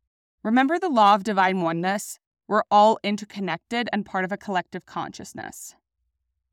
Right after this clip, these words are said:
Low vibrations are gonna be purged, so that means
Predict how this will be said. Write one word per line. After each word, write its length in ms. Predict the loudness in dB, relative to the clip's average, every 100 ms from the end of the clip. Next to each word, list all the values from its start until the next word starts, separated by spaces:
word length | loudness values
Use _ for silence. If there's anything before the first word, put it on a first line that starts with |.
| _ _ _
Low 300 | -2 2 4
vibrations 680 | 2 0 2 0 0 -2 -2
are 60 | -2
gonna 180 | -2 -2
be 120 | -4
purged, 640 | -6 -8 -8 -10 -14 -18 _
so 140 | -8 -2
that 180 | -2
means 420 | 0 -4 -4 -8